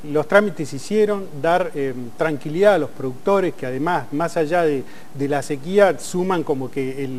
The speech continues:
municipio no hizo lo correcto, sino que en una parte dice que no, eh, como que no, no le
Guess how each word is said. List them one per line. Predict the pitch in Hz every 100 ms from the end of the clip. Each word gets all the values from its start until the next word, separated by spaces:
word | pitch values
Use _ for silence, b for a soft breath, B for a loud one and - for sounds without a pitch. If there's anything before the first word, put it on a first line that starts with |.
| 123
municipio | 131 139 - 190 156
no | 143
hizo | 160 165
lo | 139 120
correcto, | 131 139 202 202 - 196 160
sino | - 139 147 -
que | 135 120 B B B -
en | 147 135
una | 156 160
parte | 143 160 151 143
dice | 147 151 151
que | - 127
no, | 123 139 139 135 123 113 B B - -
eh, | 127 117
como | 131 127
que | 135 131
no, | 156 151 143 139 127 120 B B -
no | 143 156
le | 151